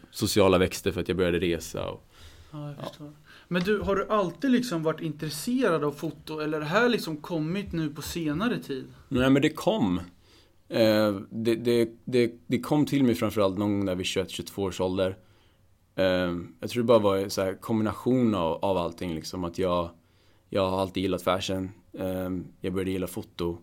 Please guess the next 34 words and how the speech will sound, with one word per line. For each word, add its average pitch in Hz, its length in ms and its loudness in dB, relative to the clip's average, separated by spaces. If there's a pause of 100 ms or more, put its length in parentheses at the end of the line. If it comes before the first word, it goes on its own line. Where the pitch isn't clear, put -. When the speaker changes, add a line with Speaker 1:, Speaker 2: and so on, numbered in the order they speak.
(460)
Speaker 1:
Eh, - 400 -14
såg 104 340 2
att 92 100 -6
man 98 240 0
kunde 92 220 -4
kombinera 95 480 -2
det 92 140 -2
i 87 440 -2 (100)
bildform 95 440 -2
just 92 260 -4
till 90 160 0
Instagram 90 500 0
för 90 100 -2
att 92 60 0
växa, 87 360 -2
det 87 100 0
funkade. 90 520 0 (180)
Speaker 2:
Mm. 143 220 -12 (140)
Speaker 1:
Eh, 85 260 -2 (160)
så - 140 -4
att 90 60 0
det 92 60 2
var 92 100 6
bara, 90 540 4
allting 101 340 0
bara 90 80 0
föll 95 420 0
ihop, 113 380 0
liksom, 82 320 -6 (520)
kan - 100 -6
man 78 60 -2
säga. - 120 -6 (800)
Speaker 2:
Men, 160 340 0
eh, 160 160 -2